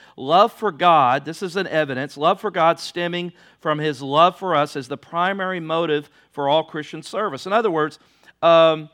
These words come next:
what does he say here on verse ten? He says, uh, "For God is not unjust so as to overlook your work and the love that you have shown for his name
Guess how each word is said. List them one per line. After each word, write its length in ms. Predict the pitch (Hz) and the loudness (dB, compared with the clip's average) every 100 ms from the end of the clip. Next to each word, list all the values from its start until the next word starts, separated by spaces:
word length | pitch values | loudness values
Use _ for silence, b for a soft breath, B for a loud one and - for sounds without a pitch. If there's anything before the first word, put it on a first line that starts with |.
| _ _ - _ | _ _ -20 _
what 120 | 160 | -6
does 80 | 180 | -6
he 100 | 190 | -6
say 300 | 185 185 175 | -8 -4 -2
here 320 | 160 127 113 - | -2 -6 -8 -6
on 160 | 135 | -6
verse 300 | 143 147 147 | -4 -6 -6
ten? 300 | - 185 143 | -10 -6 -6
He 160 | 127 143 | -6 -8
says, 400 | - 151 143 - _ b b | -6 -4 -4 -8 _ b b
uh, 240 | - 143 139 | -2 0 0
"For 160 | 139 147 | -2 -2
God 260 | 165 185 | 2 2
is 120 | 170 147 | 0 -2
not 220 | 180 190 | -2 0
unjust 520 | 170 156 143 156 160 | -4 -6 -4 -4 -4
so 120 | - | -6
as 180 | 147 143 | -6 -6
to 100 | - | -8
overlook 500 | 143 151 160 151 - | -6 -6 -4 -6 -6
your 160 | 139 135 | -8 -8
work 480 | 117 165 151 135 _ b b b - | -4 -2 -2 -4 _ b b b -6
and 320 | 156 160 151 | -2 -2 0
the 200 | 143 139 | 0 0
love 1080 | 135 131 180 214 202 135 123 131 165 _ _ _ _ _ _ _ | -2 -4 0 2 4 2 0 -10 -10 _ _ _ _ _ _ _
that 320 | - 143 135 | -2 -2 -2
you 180 | 147 160 | -6 -6
have 240 | 156 143 | -4 -6
shown 680 | 131 - - 180 185 165 147 | -6 -16 -10 -6 -4 -4 -8
for 200 | 135 143 | -8 -10
his 280 | 139 170 165 | -8 -8 -8
name 440 | 160 143 135 143 | -6 -6 -6 -10